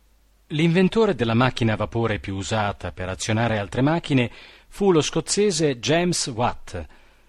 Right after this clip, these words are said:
millesettecentotrentasei milleottocentodiciannove, che brevettò il suo modello nel millesettecentosessantanove. Nella macchina di Watt, come in quelle usate in precedenza,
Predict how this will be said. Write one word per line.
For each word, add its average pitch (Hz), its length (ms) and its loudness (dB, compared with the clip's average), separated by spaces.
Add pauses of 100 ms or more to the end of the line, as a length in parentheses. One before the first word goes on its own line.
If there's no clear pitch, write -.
(480)
millesettecentotrentasei 143 1700 0
milleottocentodiciannove, 135 1600 0 (360)
che - 160 0
brevettò 151 460 4
il 117 60 0
suo - 140 0
modello 131 480 2
nel 131 160 4
millesettecentosessantanove. 127 1900 -2 (920)
Nella 170 220 4
macchina 190 360 4
di 120 160 0
Watt, 107 520 -2 (260)
come 135 240 2
in 123 320 0
quelle 143 300 0
usate 120 400 0
in 101 100 -2
precedenza, 123 800 -2